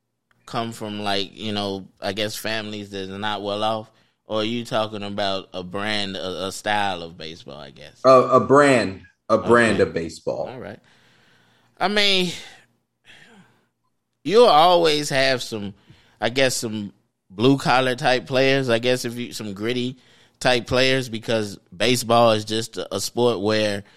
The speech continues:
Speaker 1: it's a lot of grinding involved. I mean, it takes a lot to become a professional baseball player, and then even once you reach the minor leagues le-, levels, it takes a lot to make it to the highest level, which is the M L B. So you always gonna have some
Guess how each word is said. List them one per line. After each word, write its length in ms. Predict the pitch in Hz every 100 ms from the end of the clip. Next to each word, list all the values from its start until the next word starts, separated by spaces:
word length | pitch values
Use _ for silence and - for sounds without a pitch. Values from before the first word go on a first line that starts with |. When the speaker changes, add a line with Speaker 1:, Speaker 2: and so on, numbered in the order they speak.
| _ _ _ -
Speaker 1:
it's 160 | 98 120
a 60 |
lot 240 | 110 113 110
of 120 | 92
grinding 460 | 107 113 113 110
involved. 580 | 107 101 110 123 120 101
I 80 | 92
mean, 260 | 101 101 98
it 120 | 107
takes 300 | 110 113 -
a 60 |
lot 400 | 101 104 110 90
to 80 | -
become 380 | 98 95 117 104
a 80 | 101
professional 540 | 92 92 110 110 104
baseball 480 | 101 107 110 110 107
player, 320 | 120 110 104
and 120 | 95
then 320 | 101 113 107 95 - - _ _ _ -
even 360 | 117 123 113
once 260 | 117 120 -
you 120 | 113
reach 240 | 117 113
the 80 | 110
minor 300 | 107 117 117
leagues 340 | 110 113 110 110
le-, 240 | 117 123
levels, 580 | 104 139 131 104 104 -
it 180 | - 107
takes 320 | 131 113 113
a 60 | 107
lot 320 | 110 110 98
to 240 | 107 104 98 _ _ _
make 240 | 104 117 110
it 120 | 104
to 120 | 123
the 120 | 107
highest 420 | 107 135 120 107 107
level, 380 | 104 101 101
which 180 | 101 101
is 160 | 104 104
the 80 | 101
M 220 | 107 104
L 180 | 101 104
B. 200 | 143 123
So 140 | 120
you 220 | 120 139
always 460 | 123 135 123 117 110
gonna 260 | 110 107
have 320 | 107 107 104 101
some 300 | 101 95